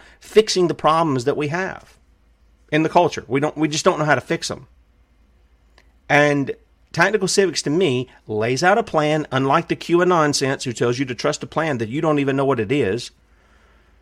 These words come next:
Tactical Civics lays it out.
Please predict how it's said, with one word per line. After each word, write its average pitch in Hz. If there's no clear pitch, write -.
Tactical 214
Civics 170
lays 147
it 131
out. 113